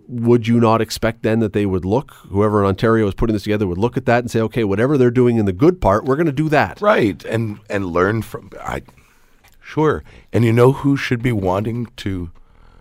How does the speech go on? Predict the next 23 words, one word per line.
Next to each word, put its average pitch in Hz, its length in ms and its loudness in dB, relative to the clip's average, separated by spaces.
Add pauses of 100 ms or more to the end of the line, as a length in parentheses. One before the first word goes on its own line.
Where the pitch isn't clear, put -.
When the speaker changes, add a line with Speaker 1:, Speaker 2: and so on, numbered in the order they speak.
(120)
Speaker 2:
learn 85 360 0
about 90 560 -6 (400)
that 95 180 -6
more 87 200 -4
than 87 120 -8
anybody 90 400 -8
else? - 400 -12 (520)
The - 60 -20
teacher - 360 -10
unions 67 560 -8
who 80 100 -12
represent 78 440 -8
teachers, - 520 -12 (640)
'cause - 220 -10
teachers - 640 -8 (880)
care 110 240 -4
about 117 200 -2
nothing 123 360 -2
other 135 200 -4
than 135 160 -4
educating 147 540 -4
our 160 80 -2
kids. 214 520 -2